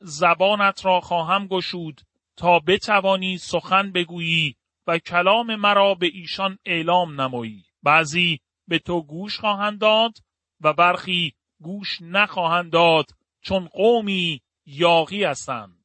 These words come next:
کار حزقیال این است که چنین بگوید: بنابراین خداوند، خدا گفت، در فصل دو آیه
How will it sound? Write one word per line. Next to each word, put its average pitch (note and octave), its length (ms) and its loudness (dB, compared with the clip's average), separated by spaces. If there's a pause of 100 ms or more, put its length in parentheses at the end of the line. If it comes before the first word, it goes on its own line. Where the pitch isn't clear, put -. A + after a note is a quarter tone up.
(160)
کار B3+ 240 4 (360)
حزقیال E3 1160 0
این G3 200 -6
است G3 280 -6
که F#3+ 400 -2
چنین D#3 400 -8
بگوید: A2+ 680 -14 (240)
بنابراین G#3 1120 2 (160)
خداوند، F3+ 960 0 (160)
خدا E3 580 0
گفت، G3 680 0 (140)
در D3+ 120 0
فصل F3 520 2 (220)
دو E3+ 420 4
آیه F3 680 0